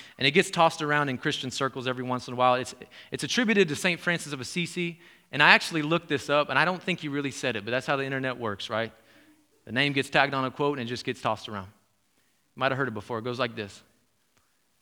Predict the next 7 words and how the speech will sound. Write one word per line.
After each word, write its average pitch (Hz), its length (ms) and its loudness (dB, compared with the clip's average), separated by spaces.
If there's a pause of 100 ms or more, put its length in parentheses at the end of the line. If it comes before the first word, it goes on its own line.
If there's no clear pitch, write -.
(120)
"Preach 185 320 -4
Christ, 156 480 0 (1000)
and 120 160 -8
when 117 100 -2
necessary, 139 680 -2 (540)
use 117 220 -10
words." 98 400 -12